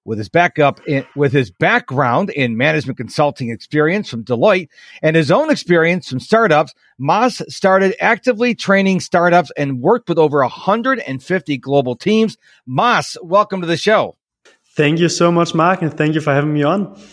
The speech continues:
Speaker 1: I will say that you are the first person that ever had the name Moss on the show, and this is, like,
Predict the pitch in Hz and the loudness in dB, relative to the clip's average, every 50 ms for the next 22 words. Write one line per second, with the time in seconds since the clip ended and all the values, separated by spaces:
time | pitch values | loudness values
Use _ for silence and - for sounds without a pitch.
0 | - _ _ - 135 160 170 175 - - - 196 196 190 160 151 156 156 147 120 | -20 _ _ 0 0 2 0 0 -2 -2 2 2 4 4 4 4 4 2 0 0
1 | 135 - 143 127 139 165 190 208 185 151 160 160 143 139 135 - - - 147 165 | -4 -6 -4 -2 0 2 2 2 2 2 2 2 2 2 0 0 0 0 2 2
2 | 180 151 - - - 170 170 175 139 - - 135 127 127 135 131 127 120 117 120 | 0 -2 -4 -2 0 2 2 2 0 -2 -2 0 0 0 0 0 0 2 2 2
3 | 131 127 143 127 127 147 147 143 127 113 135 123 135 135 139 139 127 127 127 143 | 2 0 0 0 2 2 2 0 0 -2 -2 0 0 2 2 0 0 0 0 0
4 | 147 131 120 123 - - - - 135 127 127 127 127 127 117 120 117 - - 165 | 2 2 2 0 -2 -6 -4 -2 0 0 2 0 -2 -2 -4 -6 -8 -4 0 0
5 | 160 147 127 123 120 - 117 123 131 120 - 127 113 - 139 131 127 110 | 2 4 4 2 0 0 -2 -4 -4 -4 -6 -8 -4 0 0 0 0 0